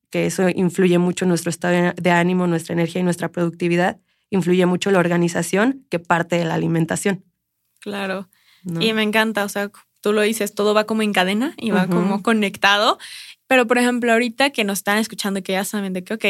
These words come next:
Speaker 2: la mejor herramienta es ir con un profesional, pero hay personas que ahorita no pueden,
Speaker 1: Ujú.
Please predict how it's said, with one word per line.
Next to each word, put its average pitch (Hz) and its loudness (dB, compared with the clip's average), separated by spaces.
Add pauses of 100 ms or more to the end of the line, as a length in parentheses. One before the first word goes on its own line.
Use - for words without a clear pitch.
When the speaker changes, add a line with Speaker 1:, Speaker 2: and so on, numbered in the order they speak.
Speaker 2:
la 180 0
mejor 269 2
herramienta 220 0
es 220 0
ir 214 0
con 202 -4
un 190 -4
profesional, 185 -6
pero 226 2
hay 254 2
personas 262 2
que - -2
ahorita 196 0
no 185 -2
pueden, 180 -2
Speaker 1:
Ujú. 175 -4